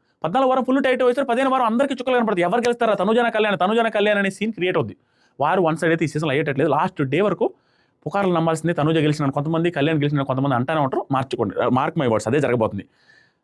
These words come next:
అది పరిస్థితి. అది కాక టికెట్ టు ఫినాలేలో టాస్క్లు వస్తాయి, కళ్యాణే గెలుస్తాడు, కళ్యాణ్కి ఏమైనా ప్లస్ అవుద్ది అని అనుకుంటాం మనం, ఎందుకంటే ఫిజికల్ టాస్క్లు వస్తేనే. But only ఫిజికల్ టాస్క్లే బెటర్. అక్కడ ముగ్గురు అమ్మాయిలు ఉన్నారు, ఫిజికల్, బ్రెయిన్, మెంటల్ అన్ని రకాలు మిక్స్ చేసి పెడతారు.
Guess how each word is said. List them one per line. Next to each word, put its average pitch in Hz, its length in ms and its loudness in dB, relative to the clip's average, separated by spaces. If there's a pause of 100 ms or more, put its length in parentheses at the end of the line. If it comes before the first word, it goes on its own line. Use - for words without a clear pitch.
అది 196 180 2
పరిస్థితి. 170 260 0 (100)
అది 185 160 0
కాక 214 140 0 (200)
టికెట్ 202 220 -4
టు 262 120 0
ఫినాలేలో 185 380 2 (120)
టాస్క్లు 208 340 -2
వస్తాయి, 208 260 0
కళ్యాణే 208 340 2
గెలుస్తాడు, 185 320 0 (100)
కళ్యాణ్కి 185 360 2
ఏమైనా 175 220 0
ప్లస్ 151 220 -2
అవుద్ది 180 200 0
అని 143 100 0
అనుకుంటాం 208 360 0
మనం, 107 100 -4 (680)
ఎందుకంటే 214 240 2
ఫిజికల్ 208 240 2
టాస్క్లు 190 200 -2
వస్తేనే. 143 200 0 (340)
But 254 120 0 (280)
only 294 220 4
ఫిజికల్ 220 240 -2
టాస్క్లే 214 280 0
బెటర్. 190 180 -2
అక్కడ 170 200 -2
ముగ్గురు 160 240 -2
అమ్మాయిలు 175 220 0
ఉన్నారు, - 160 -6 (1000)
ఫిజికల్, 196 380 2 (520)
బ్రెయిన్, 233 300 2 (200)
మెంటల్ 214 380 0
అన్ని 254 280 2
రకాలు 247 280 0
మిక్స్ - 180 -10
చేసి 226 240 0 (140)
పెడతారు. 180 280 -4